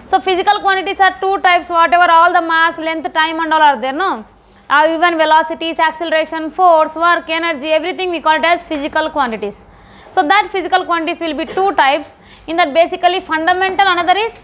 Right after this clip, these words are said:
derived quantities. Fundamental nothing but by using, nothing but we will get basic quantities, nothing but mass.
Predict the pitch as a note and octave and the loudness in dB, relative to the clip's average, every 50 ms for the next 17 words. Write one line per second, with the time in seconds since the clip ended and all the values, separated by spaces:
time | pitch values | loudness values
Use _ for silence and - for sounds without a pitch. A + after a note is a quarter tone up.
0 | - - - B3 A3+ E4 E4+ F4 F4+ F#4 G4 F#4+ F#4 F#4 D#4 C4 A#3 A3 G3+ A3 | -20 -16 -10 -6 -2 2 4 4 4 4 4 0 2 2 2 2 2 -2 -4 -6
1 | A3+ - - - _ - - - _ _ _ - F4+ F#4+ G#4 A4 A#4+ A#4 A#4 A4+ | -8 -8 -12 -20 _ -20 -20 -20 _ _ _ -2 -2 0 0 0 0 0 0 0
2 | A4 F#4+ G#4+ G#4 G4+ F#4+ E4+ - G4 F#4 E4+ D4+ D4+ D4+ E4 E4+ E4+ - - - | 2 2 2 2 0 0 -2 -2 -2 0 2 4 4 4 4 2 -2 -8 -18 -20
3 | - _ _ _ - - _ _ _ A#3+ A3+ A3+ D#4 F4+ F#4+ F#4+ G4 G#4+ A4+ G#4 | -20 _ _ _ -20 -20 _ _ _ -12 -2 0 2 2 2 0 0 -2 0 0
4 | G#4+ A#4 G#4+ E4 D#4 D#4 D#4 D4 D#4 E4+ E4 E4+ C#4 G#4 G#4+ G#4 G#4+ G#4+ F#4+ F#4 | -2 -2 -4 -4 -8 -8 -8 -6 -2 -2 -2 -2 -2 -2 0 2 2 2 2 0
5 | F#4 E4+ C#4 D4+ G4+ D#4 D4 A#3+ A3+ C#4 F#4 G4 G#4+ G#4 - A4 - - F#4+ D#4 | -4 -2 -2 -2 -4 -4 -4 -4 -2 0 0 0 0 -2 -4 -6 -4 0 2 2
6 | C#4 B3+ A#3+ G3+ A3 G#3 G#3 C4+ C#4+ D4 - E4+ E4+ F4+ F4+ D#4 D4+ D4 D4 C4 | 2 2 -2 -4 -6 -6 -6 -6 -4 -4 -2 -2 0 -2 -2 0 0 2 2 2
7 | A3 G#3+ - - - | 0 -2 -8 -14 -20